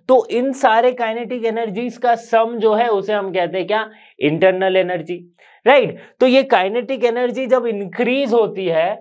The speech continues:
तो पूरे ऑब्जेक्ट ये हम कह सकते हैं कि, लाइक, एक एक पार्टिकल की काइनेटिक एनर्जी थोड़ी थोड़ी इंक्रीज हो रही है। इसका मतलब क्या है, इस, ये इंक्रीज कब होती है, जब इस पे टेम्परेचर इसकी बढ़ाई जाती है, तो ये जो मूवमेंट है वो बहुत फास्ट होने लगता है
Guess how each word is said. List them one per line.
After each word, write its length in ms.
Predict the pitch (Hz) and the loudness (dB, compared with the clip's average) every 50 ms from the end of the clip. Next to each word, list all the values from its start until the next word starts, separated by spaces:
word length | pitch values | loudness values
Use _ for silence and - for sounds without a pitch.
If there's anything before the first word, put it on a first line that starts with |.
| _ _ _ _ _ - | _ _ _ _ _ 0
तो 80 | 233 | 0
पूरे 300 | 226 226 220 226 233 254 262 | 0 0 -2 -2 0 2 2
ऑब्जेक्ट 500 | 247 233 214 175 165 170 233 240 226 226 | 2 2 0 0 0 0 0 0 0 -4
ये 120 | 226 247 | -4 -2
हम 220 | 247 247 240 233 226 | -2 -2 -4 -4 -2
कह 200 | - 226 220 214 | -2 0 0 0
सकते 340 | 180 214 214 214 214 226 | 0 -2 -4 -2 0 0
हैं 100 | 220 214 | 2 2
कि, 180 | 214 240 233 208 | 2 2 2 4
लाइक, 280 | 202 208 190 180 - 202 | 4 4 2 2 2 2
एक 200 | 208 196 - 233 | 2 2 2 0
एक 140 | 226 226 226 202 - - - - | 0 0 -2 -8 -8 -8 -8 0
पार्टिकल 560 | - 175 175 170 175 196 185 190 208 208 208 202 | 2 2 2 2 -2 -10 -6 -2 -2 -2 -2 -2
की 160 | 185 220 208 | -8 -10 -6
काइनेटिक 460 | 208 196 190 190 202 185 202 190 180 | -4 -4 -4 -4 -4 -4 -4 -4 -4
एनर्जी 360 | 190 180 190 190 180 175 202 | -4 -2 -2 -4 -4 -4 -4
थोड़ी 240 | 175 196 180 180 180 | -2 -2 0 0 0
थोड़ी 240 | 175 196 190 180 180 | 2 2 2 2 2
इंक्रीज 420 | 175 180 170 180 190 208 196 175 | 0 0 -4 -4 -4 -2 0 2
हो 80 | 208 214 | 2 2
रही 120 | 214 240 247 | 4 2 2
है। 200 | 240 165 - - - - - _ - | 2 0 -2 -6 -18 -20 -20 _ 2
इसका 340 | - 196 202 202 - 247 247 | 2 2 2 2 2 2 2
मतलब 400 | 226 233 233 190 226 247 233 196 | 2 2 -2 0 -2 -2 -2 0
क्या 160 | - 240 233 233 | 0 2 2 4
है, 200 | 240 247 254 247 _ _ _ _ - | 4 2 0 -4 _ _ _ _ 0
इस, 260 | 202 220 226 220 - - | 2 2 2 0 -6 -8
ये 180 | 185 202 247 247 | -2 2 2 4
इंक्रीज 580 | 202 247 233 233 - 269 269 285 285 269 - | 4 2 -2 -2 -2 0 0 2 0 0 -2
कब 180 | - - 269 254 | 0 0 0 2
होती 280 | 214 202 160 - 131 127 | 2 0 -2 -2 -6 -12
है, 100 | 113 - - | -8 -2 0
जब 140 | 180 196 202 | 0 2 2
इस 120 | 196 196 - - | 0 -2 2 2
पे 140 | 262 269 269 269 - _ _ _ _ _ - | 2 2 2 0 -10 _ _ _ _ _ -2
टेम्परेचर 560 | 190 190 180 175 175 196 190 185 190 233 226 | -2 -2 -2 -2 -2 -2 -2 0 0 0 0
इसकी 280 | 208 190 196 - 233 226 | 0 -2 -2 -6 -6 -2
बढ़ाई 380 | 185 180 170 170 202 208 202 175 | 0 0 2 4 4 2 4 2
जाती 240 | 180 160 - - | 0 0 -2 -4
है, 60 | 147 151 | -8 -6
तो 100 | 160 220 | -4 -2
ये 140 | 226 214 | -2 0
जो 220 | 208 180 226 226 190 | 2 4 4 4 4
मूवमेंट 560 | 185 185 185 202 214 202 190 233 240 233 220 | 2 -2 -2 -2 -2 -2 -2 -2 -2 0 2
है 80 | 233 226 | 2 2
वो 240 | 214 226 233 233 214 | 4 4 4 2 2
बहुत 400 | 196 180 180 190 202 226 220 220 | -2 -4 -2 0 0 0 0 0
फास्ट 460 | - - 185 190 208 214 208 - - | -4 0 2 2 2 0 -2 -6 -10
होने 160 | 196 165 156 | -8 -8 -6
लगता 320 | 147 131 123 - - - 104 | -6 -6 -8 -8 -10 -16 -16
है 180 | - - - | -16 -16 -20